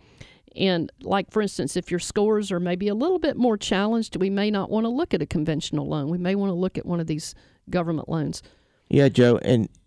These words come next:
Speaker 2: keep in mind, too, that from government to conventional,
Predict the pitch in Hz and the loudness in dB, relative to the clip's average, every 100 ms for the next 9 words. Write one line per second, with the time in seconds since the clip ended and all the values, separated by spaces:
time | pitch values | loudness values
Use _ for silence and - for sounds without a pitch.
0 | _ _ _ - 175 170 135 139 135 - | _ _ _ 0 2 4 4 6 4 4
1 | 139 135 120 101 - - _ _ 123 110 | 4 6 4 2 -2 -20 _ _ 0 4
2 | 139 143 170 156 - - 135 104 117 - | 6 6 6 4 0 0 2 4 2 4
3 | 156 160 - | 2 2 0